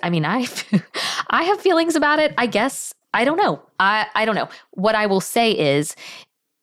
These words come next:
Emma Gray, I think, has done her best to show that these are two adult people, two consenting adults. Hugh is wonderful. <laughs> He is a lovely character.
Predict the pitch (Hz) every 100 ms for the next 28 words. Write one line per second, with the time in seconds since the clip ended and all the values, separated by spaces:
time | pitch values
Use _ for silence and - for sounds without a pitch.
0 | _ _ _ - 214 226 208 185 175 170
1 | 180 170 180 165 180 165 165 160 160 151
2 | 151 - - - 165 151 143 147 - _
3 | - - 196 180 165 175 165 156 147 -
4 | 233 233 202 190 - 156 147 - 139 165
5 | - - - - - 214 240 226 190 185
6 | 185 180 160 135 - - - - _ -
7 | - 240 233 220 202 175 170 156 156 151
8 | 165 - 175 - - 233 226 226 196 180
9 | 180 175 175 170 - 180 - - -